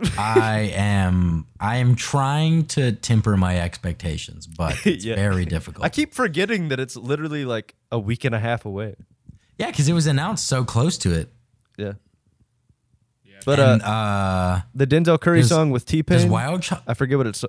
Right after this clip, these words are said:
Speaker 2: does
Speaker 1: I forget what
Speaker 2: Dropout
Speaker 1: it's called, but it's
Speaker 2: Boogie?
Speaker 1: good.
Speaker 2: Gotcha.
Speaker 1: I don't, I, I don't know when that comes out. I, I'll need to
Speaker 2: Pretty
Speaker 1: check
Speaker 2: sure
Speaker 1: on
Speaker 2: it's
Speaker 1: that.
Speaker 2: also May thirteenth.
Speaker 1: That, um,
Speaker 3: But
Speaker 1: that
Speaker 3: Future's
Speaker 1: second
Speaker 3: album
Speaker 1: single.
Speaker 3: came out too. Haven't listened to that yet.
Speaker 1: That Future album kinda sucks. <laughs>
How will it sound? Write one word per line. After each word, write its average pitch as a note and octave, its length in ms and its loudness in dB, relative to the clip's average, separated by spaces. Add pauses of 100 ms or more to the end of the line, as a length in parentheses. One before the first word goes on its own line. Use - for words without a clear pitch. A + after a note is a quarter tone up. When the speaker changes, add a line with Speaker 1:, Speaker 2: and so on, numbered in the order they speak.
(120)
Speaker 2:
does A#2+ 120 2
Speaker 1:
I A2+ 60 4
forget D3+ 260 4
what C4 80 2
Speaker 2:
Dropout - 20 0
Speaker 1:
it's C#3 80 0
called, C#3+ 220 6
but F#3+ 80 4
it's F3 80 2
Speaker 2:
Boogie? - 40 -4
Speaker 1:
good. F#2 160 -8 (1400)
Speaker 2:
Gotcha. F2+ 260 -6
Speaker 1:
I G3+ 80 4
don't, D4 300 0
I, D#3+ 180 4
I E3+ 120 4
don't B3+ 120 0
know G#3+ 140 4
when G3+ 120 4
that D#3 140 2
comes C#3 220 0
out. G#2+ 240 -2 (280)
I, A2+ 180 -4
I'll A2 200 -6
need D3+ 140 -12
to A#2+ 60 -14
Speaker 2:
Pretty B3+ 120 -2
Speaker 1:
check B3+ 60 -4
Speaker 2:
sure F4 80 -2
Speaker 1:
on A3+ 60 0
Speaker 2:
it's F3 80 -4
Speaker 1:
that. F3+ 80 0
Speaker 2:
also F#3 240 -2
May F#2+ 180 4
thirteenth. E2+ 520 -4 (840)
Speaker 1:
That, B2+ 220 2
um, G2 380 -2 (240)
Speaker 3:
But C#3+ 160 -4
Speaker 1:
that C#3+ 140 4
Speaker 3:
Future's B2 120 -2 (100)
Speaker 1:
second D3 140 2
Speaker 3:
album D3 180 2
Speaker 1:
single. D3+ 240 -4
Speaker 3:
came - 100 -4
out - 60 -16
too. C3+ 260 -20
Haven't A#2 160 -20
listened A2+ 220 -20
to A2 60 -20
that A2 140 -20
yet. A2 140 -20 (2250)
Speaker 1:
That E3+ 200 -4
Future A3 280 0
album F#3 200 6
kinda D#3+ 240 6
sucks. D#3+ 400 2
<laughs> E3+ 100 0